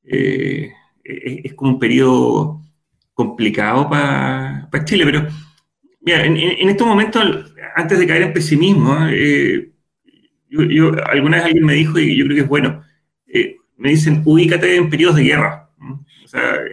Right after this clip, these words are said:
en que hoy día, con todo lo malo,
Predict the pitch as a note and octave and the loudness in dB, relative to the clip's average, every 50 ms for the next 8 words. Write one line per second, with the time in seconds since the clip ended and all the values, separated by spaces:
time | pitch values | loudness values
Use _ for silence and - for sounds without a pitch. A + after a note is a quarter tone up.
0 | - - - B2 B2+ - - B2+ A#2 G2 - - - C3+ C3+ C3 C#3+ D3 D3 C#3+ | -14 -6 -4 -4 -4 -2 -2 0 2 2 0 0 0 2 2 4 4 2 2 2
1 | C3+ - - - - - C3+ B2+ C3 - E3+ E3+ F#3 G3 G#3+ A3+ A3+ A3+ G#3+ G#3 | 0 -2 -4 -8 -6 -4 -2 -2 -2 0 0 2 4 4 4 4 4 4 4 2
2 | G3+ G3 G3 G#3 A3+ A#3 A3+ A3 A3 A3 G#3+ - - | 2 2 0 0 0 0 2 2 2 0 0 -2 -4